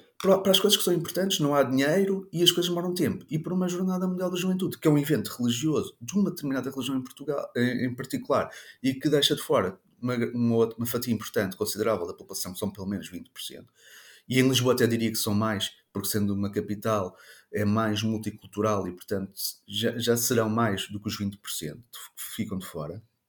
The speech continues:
Há ajustes diretos e é tudo feito rapidamente. Portanto, qual é que é a conclusão que se tira? Bem, que nós já sabemos à partida, mas isto só vem confirmar. É que, havendo vontade política, tudo se consegue fazer. E isto leva-nos a perguntar, então não há vontade política para a habitação?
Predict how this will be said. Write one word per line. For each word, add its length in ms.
Há 140
ajustes 340
diretos 340
e 180
é 60
tudo 160
feito 200
rapidamente. 600
Portanto, 500
qual 160
é 40
que 80
é 20
a 20
conclusão 320
que 80
se 120
tira? 320
Bem, 120
que 80
nós 120
já 80
sabemos 240
à 40
partida, 320
mas 140
isto 140
só 100
vem 140
confirmar. 520
É 120
que, 200
havendo 360
vontade 400
política, 360
tudo 220
se 80
consegue 340
fazer. 480
E 80
isto 160
leva-nos 240
a 20
perguntar, 280
então 140
não 80
há 40
vontade 340
política 240
para 120
a 20
habitação? 580